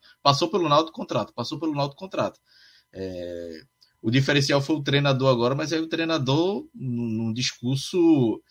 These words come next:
sei, soa até um pouco meio que, que, é, pedante, né? Fica pensando meio que,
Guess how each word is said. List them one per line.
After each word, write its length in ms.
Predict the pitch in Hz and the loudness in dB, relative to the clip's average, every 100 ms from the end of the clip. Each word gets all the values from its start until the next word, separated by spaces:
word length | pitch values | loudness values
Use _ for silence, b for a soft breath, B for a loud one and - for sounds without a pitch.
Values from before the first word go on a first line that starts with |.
| _ _ | _ _
sei, 380 | - 139 123 113 | -4 2 2 2
soa 320 | - - 139 | -4 -4 -4
até 220 | 135 143 | -2 -4
um 80 | 165 | -4
pouco 280 | - 190 202 | -6 -8 -6
meio 240 | 202 202 | -6 -6
que, 360 | 190 196 165 113 | -6 -2 -2 -2
que, 520 | 120 120 107 95 - | -4 -4 -2 -4 -8
é, 100 | 98 | -10
pedante, 580 | - 151 107 107 120 - | -4 -4 0 2 0 -2
né? 240 | 104 107 - | -6 -6 -8
Fica 160 | - - | -16 -8
pensando 400 | 127 - 127 127 | -4 -2 -2 0
meio 140 | 139 | 0
que, 220 | 147 160 | -2 -6